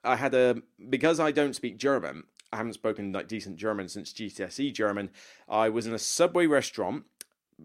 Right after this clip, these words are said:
Poor girl couldn't understand a word of English that I was saying. I couldn't understand the German that she was saying.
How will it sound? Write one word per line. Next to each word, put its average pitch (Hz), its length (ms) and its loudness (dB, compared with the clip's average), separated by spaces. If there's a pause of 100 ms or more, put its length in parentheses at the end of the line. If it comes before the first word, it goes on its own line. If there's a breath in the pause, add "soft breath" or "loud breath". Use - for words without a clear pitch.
(140)
Poor 180 220 6
girl 180 180 6
couldn't - 280 -4
understand 127 440 -2
a 110 40 0
word 143 280 2
of 139 80 0
English 123 300 0
that 120 80 0
I 113 60 2
was 107 140 -2
saying. 101 340 -2 (720 soft breath)
I 151 240 4
couldn't 165 220 0
understand 127 380 0
the 107 60 -6
German 120 300 4
that 98 120 -6
she 226 160 -4
was 135 200 -2
saying. 107 380 -4